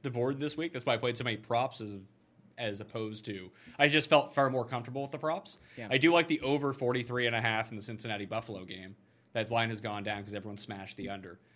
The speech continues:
Speaker 1: Generally, if, if what, if people are doing, like, one thing in droves to one side of a line, just take the other side. It's usually the way to go with
Speaker 2: Usually
Speaker 1: this.
Speaker 2: works out.
Speaker 1: I just, I just find it funny that, like,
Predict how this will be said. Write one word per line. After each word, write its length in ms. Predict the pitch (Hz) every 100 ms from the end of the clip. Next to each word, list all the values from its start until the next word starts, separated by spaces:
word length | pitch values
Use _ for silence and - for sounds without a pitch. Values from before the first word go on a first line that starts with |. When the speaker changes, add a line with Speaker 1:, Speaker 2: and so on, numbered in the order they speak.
| _
Speaker 1:
Generally, 260 | 403 339 214
if, 120 | 147
if 100 | 151 139
what, 340 | 156 226 - - -
if 180 | 185 -
people 180 | 277 285
are 80 | 240
doing, 320 | 202 214 214
like, 220 | 185 147 - - _
one 360 | 127 156 196 196
thing 520 | - 165 180 202 214 -
in 160 | 147 123
droves 640 | 113 120 127 143 170 165
to 80 | -
one 280 | 120 131 147
side 280 | 139 139 139
of 80 | 135
a 40 |
line, 420 | 123 131 160 214 - - -
just 140 | -
take 160 | 117 113
the 100 | 95
other 140 | -
side. 280 | - 67 71 _ _ _ - _ _ _ _ -
It's 100 | 208
usually 240 | 151 127
the 80 | 117
way 120 | 98
to 80 | 92
go 180 | 87 95
with 80 | 214
Speaker 2:
Usually 160 | 208
Speaker 1:
this. 60 | 196
Speaker 2:
works 160 | 185
out. 200 | 196 123 175
Speaker 1:
I 60 |
just, 140 | 180 196
I 80 | 185
just 120 | 180
find 120 | 208
it 60 | 190
funny 220 | 185 185
that, 160 | 135 117
like, 180 | 120